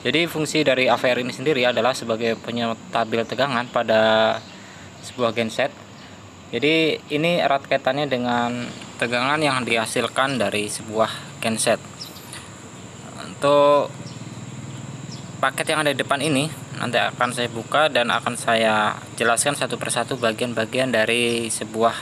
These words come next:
A V R ini. Jadi, A V R yang akan dibahas kali ini adalah M X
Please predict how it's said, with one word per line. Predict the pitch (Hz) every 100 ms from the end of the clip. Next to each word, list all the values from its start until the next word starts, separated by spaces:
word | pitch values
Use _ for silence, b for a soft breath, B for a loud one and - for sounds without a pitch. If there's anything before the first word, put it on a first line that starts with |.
| - - - - -
A | 110
V | 120 113
R | 107
ini. | 117 107 - - B B - - -
Jadi, | 123 117
A | -
V | -
R | 139 147
yang | 147 139
akan | 139 - 135 135 131 131
dibahas | 120 120 127 -
kali | 120 117
ini | 135
adalah | 139 113 120 127 - -
M | 117
X | 113 139